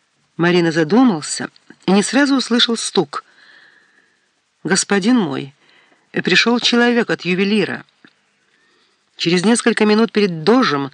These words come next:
склонился в поклоне Джакомо, подмастерье знаменитого старца Альбани. Марина осторожно развернул кусок драгоценной парчи, которой была завёрнута маленькая, обитая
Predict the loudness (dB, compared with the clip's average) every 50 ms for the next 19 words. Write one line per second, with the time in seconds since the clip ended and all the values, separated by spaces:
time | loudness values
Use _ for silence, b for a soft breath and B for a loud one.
0 | B B B B B -8 -4 -2 0 0 2 2 2 0 0 -2 -4 -6 -4 -2
1 | -4 -4 -2 0 2 2 2 2 2 2 0 0 -4 -6 -10 -8 -6 -2 0 0
2 | 2 0 0 0 -2 -4 -2 -2 -4 -6 -6 _ -4 -2 0 0 0 0 -2 -2
3 | 0 0 2 2 2 2 2 0 0 0 0 0 0 0 -2 -4 -4 -4 -4 -2
4 | -2 -2 -2 -4 -6 -6 -4 -4 -4 -4 B B B B B B B B B _
5 | _ -2 0 0 -2 -2 -4 -8 -8 -8 -8 -10 -12 -14 -18 -20 -20 _ _ _
6 | B B B B B B B B B B B B B B B B 0 2 2 4
7 | 4 4 4 2 2 0 0 0 2 4 4 4 4 2 2 2 2 0 0 0
8 | 0 2 2 2 2 0 -2 -4 -2 0 0 0 0 0 -2 0 0 0 -2 0
9 | 0 0 0 2 2 0 -2 -2 -2 -4 -4 0 0 0 0 2 0 -2 -2 -4
10 | B B B B B B B B B B B B B -4 -4 -2 0 2 2 2
11 | 2 0 0 0 0 0 0 0 0 0 0 0 0 0 -2 0 0 0 0 2
12 | 2 2 2 2 2 0 0 0 0 0 2 2 0 0 -2 -4 -4 -4 _ 0
13 | 0 2 0 -2